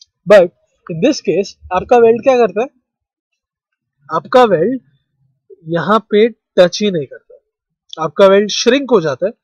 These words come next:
और shrink होने की वजह से जो edge है, edge में एक जगह पे hold नहीं होगा, ठीक है, Gap रह जाएगा basically वहां पर। So this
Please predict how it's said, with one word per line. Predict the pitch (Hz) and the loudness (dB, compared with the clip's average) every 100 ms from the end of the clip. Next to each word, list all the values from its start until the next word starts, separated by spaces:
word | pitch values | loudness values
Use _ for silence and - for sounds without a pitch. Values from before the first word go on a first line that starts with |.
| _ _ - | _ _ -4
और | 180 | -2
shrink | - 214 247 | 0 -2 0
होने | 233 233 | 0 0
की | 226 | 0
वजह | 240 233 | 0 0
से | 220 254 | -2 -6
जो | 185 233 247 _ 196 | -4 -6 -6 _ 2
edge | 233 185 | 2 2
है, | 214 170 - _ _ _ _ 190 | 0 0 -4 _ _ _ _ 0
edge | 220 202 | 2 2
में | 226 254 | -2 0
एक | 226 220 | 2 4
जगह | 226 233 | 2 2
पे | 220 233 | 0 2
hold | 196 208 196 | 4 4 0
नहीं | 185 | -6
होगा, | 143 113 113 - _ _ _ _ _ | -8 -14 -20 -20 _ _ _ _ _
ठीक | 247 | -8
है, | 277 - _ _ _ _ 180 | -8 -10 _ _ _ _ -4
Gap | 190 202 | 0 0
रह | 185 139 | -2 -6
जाएगा | 127 120 120 | -12 -16 -20
basically | 127 - 127 | -20 -20 _
वहां | 123 113 - | -20 -20 -20
पर। | - - _ _ _ _ _ _ _ _ _ | -20 -20 _ _ _ _ _ _ _ _ _
So | 208 202 | -4 0
this | 233 302 - | 0 -2 -6